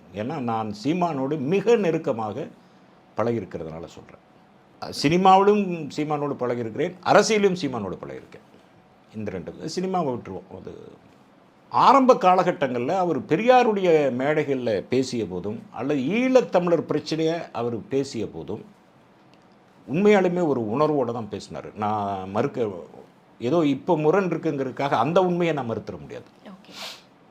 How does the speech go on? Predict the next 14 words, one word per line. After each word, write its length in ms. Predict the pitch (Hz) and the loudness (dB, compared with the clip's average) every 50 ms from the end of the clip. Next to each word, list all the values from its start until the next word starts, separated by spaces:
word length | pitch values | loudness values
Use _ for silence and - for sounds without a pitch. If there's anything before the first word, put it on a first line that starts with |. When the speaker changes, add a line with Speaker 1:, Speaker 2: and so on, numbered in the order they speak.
| _ _ _ _ _ _ _ _ _ _ _ | _ _ _ _ _ _ _ _ _ _ _
Speaker 1:
ஒரு 140 | - 147 170 | 2 4 6
ஆழமான 640 | 151 151 160 190 226 262 262 269 247 247 247 247 233 | 8 8 8 8 8 8 8 8 6 6 4 4 4
உணர்வோடு 480 | 214 180 170 175 170 156 143 143 135 135 | 2 2 2 0 0 2 0 0 0 0
தான் 240 | 131 139 135 123 113 | -4 -4 -4 -4 -4
ஈழத்தமிழர் 640 | 110 113 120 120 107 104 110 101 98 92 90 - - | -4 -4 -4 -6 -6 -6 -8 -8 -6 -8 -8 -10 -12
பிரச்சனையை 420 | - - - - 92 82 82 80 | -16 -16 -14 -14 -12 -10 -10 -12
அவர் 200 | 73 - - 92 | -10 -8 -6 -4
கையாண்டார். 520 | 101 113 107 85 69 60 - - _ _ _ _ _ _ _ _ _ _ _ _ _ _ _ _ _ _ _ _ _ _ _ _ _ _ _ _ _ _ _ _ _ _ - | -2 0 -2 -2 -4 -10 -16 -18 _ _ _ _ _ _ _ _ _ _ _ _ _ _ _ _ _ _ _ _ _ _ _ _ _ _ _ _ _ _ _ _ _ _ -2
உண்மையாலுமே 400 | 117 185 226 254 262 240 226 214 | 2 4 6 8 8 8 8 6
அந்த 180 | 220 196 165 139 | 4 2 2 0
உணர்வு 300 | 131 139 147 139 120 110 | 0 0 -2 -2 -2 -4
இருந்துச்சு, 360 | 98 90 - - - - 85 - - | -6 -8 -10 -12 -14 -16 -16 -14 -8
உணர்ச்சி 420 | - 110 147 180 208 - - - | -6 -2 0 0 -2 -2 -4 -6
இருந்தது. 400 | 120 92 - 82 - - - - | -8 -8 -10 -12 -14 -14 -14 -16